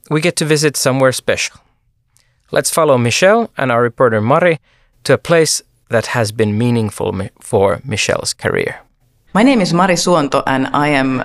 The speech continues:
Speaker 2: uh, with Michelle Lam here at Aalto Design Factory. Michelle, can you describe why this place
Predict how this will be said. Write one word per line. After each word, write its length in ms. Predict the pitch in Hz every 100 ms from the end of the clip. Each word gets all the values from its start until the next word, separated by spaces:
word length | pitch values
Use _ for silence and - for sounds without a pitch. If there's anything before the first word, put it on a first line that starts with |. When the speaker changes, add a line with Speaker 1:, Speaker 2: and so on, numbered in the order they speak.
| -
Speaker 2:
uh, 520 | 123 120 117 120 120 -
with 320 | 139 135 -
Michelle 600 | 143 135 - - 180 156 -
Lam 540 | 135 143 165 131 123
here 420 | 127 - 180 156
at 360 | 135 - 127 -
Aalto 440 | 175 180 135 120 131
Design 460 | 123 175 - 117 113
Factory. 840 | - - - - - - 220 214 - - - -
Michelle, 440 | - 185 262 214 156
can 220 | - 202
you 120 | 220
describe 600 | 185 180 - 170 143 147
why 280 | 185 185 151
this 240 | 143 143
place 640 | - 151 147 156 147 -